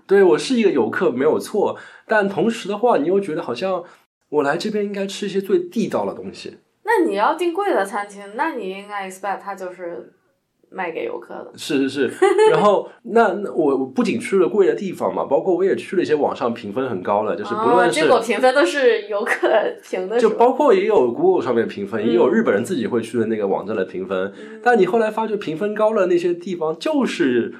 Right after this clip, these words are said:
Speaker 1: 很多的游客。
Speaker 2: 是因为 Google 的评分是，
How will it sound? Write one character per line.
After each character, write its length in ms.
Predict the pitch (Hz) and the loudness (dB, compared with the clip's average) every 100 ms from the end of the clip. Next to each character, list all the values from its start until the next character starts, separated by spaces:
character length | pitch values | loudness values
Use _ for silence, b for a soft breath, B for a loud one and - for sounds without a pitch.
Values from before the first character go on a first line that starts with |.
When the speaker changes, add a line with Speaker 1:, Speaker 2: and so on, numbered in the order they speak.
| B | B
Speaker 1:
很 360 | - 147 117 | -4 0 0
多 120 | 127 131 | 0 0
的 60 | |
游 160 | 110 - | -2 -4
客。 220 | - 95 B B B B | -6 -6 B B B B
Speaker 2:
是 320 | - - 427 370 | -10 -4 -2 -2
因 240 | 381 392 | -2 -2
为 420 | 226 202 214 240 - | 0 0 -2 -4 -10
Google 520 | - 370 480 427 226 | -4 -2 2 4 4
的 400 | 196 175 165 151 | 2 4 4 2
评 280 | - 196 196 | -2 -12 -14
分 280 | 208 294 311 | -12 -10 -10
是， 640 | - 294 269 262 240 233 | -12 -8 -6 -4 -6 -8